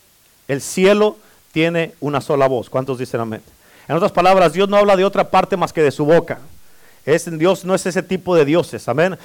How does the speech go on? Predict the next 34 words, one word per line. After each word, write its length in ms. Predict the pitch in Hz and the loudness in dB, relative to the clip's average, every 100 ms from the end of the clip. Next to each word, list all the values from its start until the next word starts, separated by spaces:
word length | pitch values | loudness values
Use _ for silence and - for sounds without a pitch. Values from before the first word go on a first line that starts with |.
| - - | -10 2
Pero 340 | 202 214 170 | 4 4 4
el 140 | 160 147 | 0 0
cielo 260 | 208 226 | 2 2
tiene 200 | 226 220 | 2 0
una 160 | 226 214 | 2 0
sola 220 | 226 220 | 2 4
voz, 280 | 202 214 - | 4 2 0
pero 300 | 202 233 233 | 2 4 2
tiene 260 | 233 190 170 | 0 -2 -2
muchas 340 | 180 185 165 | -2 -4 -4
expresiones. 880 | 156 - 151 135 175 170 139 - - _ _ _ _ _ _ _ _ _ _ _ _ _ _ _ _ - | -4 -4 -4 -2 -2 -4 -4 -16 -20 _ _ _ _ _ _ _ _ _ _ _ _ _ _ _ _ -16
¿Entiendes 360 | 123 160 190 | -4 0 0
eso? 320 | 202 208 254 - _ _ _ _ | 0 2 0 -4 _ _ _ _
Tiene 200 | - 185 | -4 0
muchas 380 | 175 196 202 180 | 2 2 2 0
expresiones. 840 | 190 - 180 - 202 165 139 - - _ _ _ _ | -2 -2 -2 2 2 0 -6 -18 -20 _ _ _ _
Amén. 220 | 127 160 | -4 0
Ahora, 360 | 180 196 226 190 | 4 6 6 4
esto 220 | 220 233 | 2 2
es 80 | 208 | 0
muy 200 | 202 233 | 2 2
importante. 580 | 226 196 160 214 214 170 | 0 0 2 2 2 -2
Y 20 | |
tú 140 | 175 | 2
dices, 220 | 214 233 190 | 2 2 0
"¿Por 200 | 185 165 | 0 2
qué?". 260 | 214 135 - - | 0 0 -8 -8
Porque 240 | - 208 208 | 0 0 2
en 80 | 202 | 2
una 160 | 240 | 2
iglesia, 400 | 214 214 226 - | 2 4 2 2
en 80 | 190 | -2
una 200 | 220 214 | 2 4
obra, 440 | 220 214 175 156 | 6 6 4 0